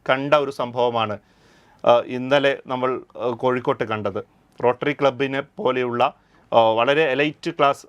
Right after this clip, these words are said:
ആളുകൾ പങ്കെടുക്കുന്ന ഒരു പരിപാടി. അതിനകത്ത് ഒരു മോട്ടിവേഷൻ സ്പീക്കർ വരുന്നു. അദ്ദേഹത്തിൻ്റെ ഫീസ് മണിക്കൂർ, രണ്ട് മണിക്കൂർ ക്ലാസ്സിന് നാല് ലക്ഷം രൂപയാണ്.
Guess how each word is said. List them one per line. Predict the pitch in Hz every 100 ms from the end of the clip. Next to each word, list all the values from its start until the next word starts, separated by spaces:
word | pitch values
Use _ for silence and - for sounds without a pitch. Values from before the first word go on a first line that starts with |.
| 120
ആളുകൾ | 123 127 131
പങ്കെടുക്കുന്ന | 123 120 117 127 120 113 120 127 -
ഒരു | 135 127
പരിപാടി. | 123 110 110 104 101 _ _ _ _ -
അതിനകത്ത് | 151 175 165 160
ഒരു | 151
മോട്ടിവേഷൻ | 147 139 135 147 143 151
സ്പീക്കർ | 139 - 127 147 139
വരുന്നു. | 123 113 117 180 - _ _ _ -
അദ്ദേഹത്തിൻ്റെ | 131 151 156 185
ഫീസ് | 180 160 185 180 214 202 _ _ -
മണിക്കൂർ, | 127 131 143 165 160
രണ്ട് | 139 160 185
മണിക്കൂർ | 165 151 170 165
ക്ലാസ്സിന് | 151 135 - 135 139
നാല് | 120 120 147 160
ലക്ഷം | 135 - 135
രൂപയാണ്. | 120 117 113 104